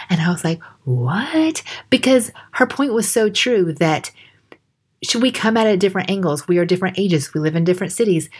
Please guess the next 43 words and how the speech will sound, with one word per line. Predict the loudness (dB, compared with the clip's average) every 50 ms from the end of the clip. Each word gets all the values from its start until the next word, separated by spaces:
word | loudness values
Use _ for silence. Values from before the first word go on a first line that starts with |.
| -20 _ _
Her | -2 0 0 0
story | 2 2 0 2 2 2 0
is | 0 0
different | -2 -2 -2 -2 0
than | 0
my | 0 0 0 -2
story. | -2 -2 0 0 0 0 0
It | 0 0
relates | 2 2 2 2 0 0
to | -2 -2
people | 0 0 0 2 0 0
in | 2 0
different | 0 0 0 0 0 0
ways. | 2 2 2 2 0 -2 -6 -10 -20 -20 -20 _ _ -20 _ _
I | -2 0 2 2 2 2 0
use | 0 0 2 2
this | 2 2 2 0 -4 -2
point | 0 0 0 2 2
all | 0
the | 0 0
time | -2 -2 -2 0
too, | 0 2 0 2
but | 2 2 0 0 -4 _ _ _ _ _ _ _ -18 -18 -8 _ 0
my | 2 2
husband | 4 2 2 2 2 2 4
will | 2 2
be | 2 2
listening | 0 0 0 0 -2 0
to | 2 2
a | 0
podcast | 2 2 0 0 0 0 0 2 2 0 -2 -2
with | -2 -2 0
this | 2 0 0 0
guy | 0 0 2 2 2 2
and | 0 0 0
he's | -2 0 -2
like, | -2 -4 -2
"Hey, | 0 0 2 2
this | 2 0 -2 -2
is | 0 0
a | 2
really | 2 2 2 2
good, | 2 2 2 2 0